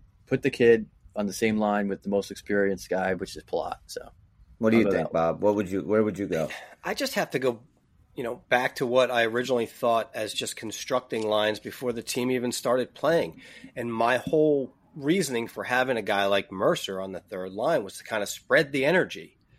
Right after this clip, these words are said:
Speaker 3: So somebody everywhere should be providing something. So even if Mercer stays down that third line for now, you got the Jack Hughes line running fast. You got the, anytime Mercer's on the ice, even though he's not doing great right now, I just feel like there's a lot of energy around him.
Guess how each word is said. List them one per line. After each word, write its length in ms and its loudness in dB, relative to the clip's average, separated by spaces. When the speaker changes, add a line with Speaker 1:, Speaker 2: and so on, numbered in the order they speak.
Speaker 3:
So 100 -12
somebody 600 6
everywhere 380 4
should 300 -2
be 80 -8
providing 540 -2
something. 480 -2
So 140 -6
even 240 4
if 120 -4
Mercer 320 4
stays 220 0
down 160 4
that 180 0
third 180 2
line 200 2
for 100 -10
now, 80 0
you 100 0
got 140 -4
the 80 -12
Jack 280 2
Hughes 180 -2
line 360 0
running 280 2
fast. 460 0
You 60 -14
got 260 -4
the, 80 -14
anytime 340 6
Mercer's 320 2
on 120 4
the 100 2
ice, 220 2
even 120 0
though 100 6
he's 120 0
not 180 0
doing 200 -2
great 260 2
right 160 0
now, 100 -2
I 60 -4
just 160 -8
feel 160 0
like 140 2
there's 160 -6
a 40 -6
lot 180 2
of 80 -2
energy 460 -4
around 300 2
him. 120 -2